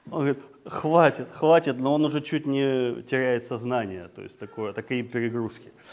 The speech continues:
И можно сказать жёстко, да, жёсткие такие бывают виражи. И Слово Божье также, оно может нас,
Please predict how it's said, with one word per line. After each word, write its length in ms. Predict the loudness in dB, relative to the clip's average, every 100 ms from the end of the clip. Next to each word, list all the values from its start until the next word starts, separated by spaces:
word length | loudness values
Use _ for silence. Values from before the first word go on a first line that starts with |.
| -18 -18 -20 -20 -20 -20 _ _ _ _ _ _
И 180 | 0 4
можно 300 | 4 4 4
сказать 260 | 6 6 8
жёстко, 480 | 10 10 8 2
да, 180 | 4 4
жёсткие 640 | 6 8 8 8 4 4
такие 460 | 4 0 2 2 4
бывают 480 | 4 6 8 6 4
виражи. 580 | 2 2 2 0 -4 -6 -14 -20 _ _ _ -20 -16 -8
И 420 | -2 0 0 -2 -10 -8
Слово 400 | 2 6 8 6
Божье 360 | 6 4 2
также, 380 | 6 6 6 6
оно 200 | 6 6
может 360 | 6 6 4 6
нас, 340 | 6 6 4